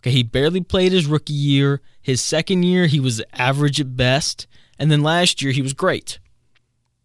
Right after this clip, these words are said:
Okay, if he can repeat that, or not even repeat what he did last year, just have another really good year, then I will move him up to where he's comfortably above the line. But for as of right now, I've only seen you do it once.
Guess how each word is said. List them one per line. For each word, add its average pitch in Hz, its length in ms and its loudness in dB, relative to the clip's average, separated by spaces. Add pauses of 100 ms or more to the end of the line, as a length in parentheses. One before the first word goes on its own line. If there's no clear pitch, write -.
(180)
Okay, 139 160 0
if - 80 0
he 202 100 0
can 175 140 2
repeat 196 360 -2
that, 208 240 -2
or 131 40 -2
not 156 120 2
even 190 160 -2
repeat 170 320 -4
what 127 120 -4
he 117 80 -2
did 113 160 -4
last 127 280 -2
year, 110 60 -6
just - 160 -6
have 180 160 -2
another 170 340 -2 (420)
really 180 440 0
good 156 320 2
year, 139 380 2
then 135 120 -2
I 143 140 4
will 139 160 2
move 143 280 0
him 139 200 -2
up 107 320 -6 (360)
to 143 80 -2
where 131 60 2
he's 127 160 -2
comfortably 135 680 -4
above 117 320 -2
the 117 60 -2
line. 107 220 0
But 101 120 -6
for 87 80 -4
as 165 180 0
of 190 80 -2
right 208 160 2
now, 170 160 4
I've 135 140 0
only 151 120 0
seen 170 180 0
you 165 60 2
do 170 200 4
it 156 60 -2
once. 151 440 -2